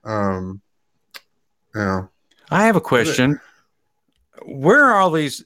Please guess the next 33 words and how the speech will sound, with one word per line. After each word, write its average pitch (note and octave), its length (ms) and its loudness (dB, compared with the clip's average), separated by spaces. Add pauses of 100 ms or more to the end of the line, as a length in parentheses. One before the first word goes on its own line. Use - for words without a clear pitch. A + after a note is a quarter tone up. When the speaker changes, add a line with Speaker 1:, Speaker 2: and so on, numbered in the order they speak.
(120)
Speaker 2:
nutcases C3 1080 -4
coming B2 300 -4
from G2+ 300 -2
that G#2 100 -4
get D3 180 0
on E3+ 160 2
these A#2+ 200 0
city C#3 240 0
councils, G#2+ 600 -2
get C#3+ 180 0
on G3 140 2
these C#3 160 2
school C#3+ 320 0
boards G2 600 0 (600)
that A#2 180 0
are A2+ 100 0
doing D3+ 360 2
some B2 240 0
of A2+ 60 2
this G#2+ 160 -2
ridiculous A2 580 -2
stuff C3+ 300 -2
in G#2+ 80 -2
this G2 180 -6
country F#2+ 400 -4
right F#2+ 280 -2
now? G2 300 -4
I B2+ 100 -2
saw C3 460 2
a, G2+ 260 -2
a, G2 340 -6
a - 20 0
news A#2 380 -2